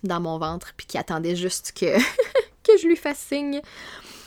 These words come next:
Puis cette relation-là avec mon cycle, justement, m'a aussi, euh, m'a appris que la beauté réside dans notre imperfection,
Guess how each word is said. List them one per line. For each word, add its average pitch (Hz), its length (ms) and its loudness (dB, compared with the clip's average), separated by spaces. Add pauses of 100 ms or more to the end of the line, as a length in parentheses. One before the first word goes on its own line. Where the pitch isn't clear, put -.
(460)
Puis 269 500 4
cette - 400 0
relation-là 226 460 2
avec 254 200 0
mon 185 140 0
cycle, 240 200 -4
justement, 202 420 -2
m'a 202 300 0
aussi, 240 480 -4 (260)
euh, 175 460 -4 (400)
m'a 190 320 -2
appris 254 520 -4 (200)
que 202 80 -2
la 180 160 -2
beauté 185 460 -4
réside 202 720 2
dans 175 240 -2
notre 127 880 -6
imperfection, 208 680 -4